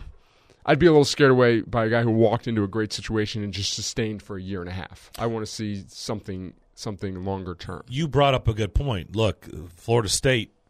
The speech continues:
Speaker 2: for whatever we think, they're still willing to pay over seventeen million dollars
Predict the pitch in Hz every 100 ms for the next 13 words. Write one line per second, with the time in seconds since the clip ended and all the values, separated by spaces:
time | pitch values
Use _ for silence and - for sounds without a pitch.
0 | _ - 107 104 127 151 135 110 98 110
1 | 101 95 113 113 85 - 180 127 135 123
2 | 110 - 107 104 104 90 - - 151 143
3 | 127 - 131 113 110 113 98 87 98 98
4 | 73 65 -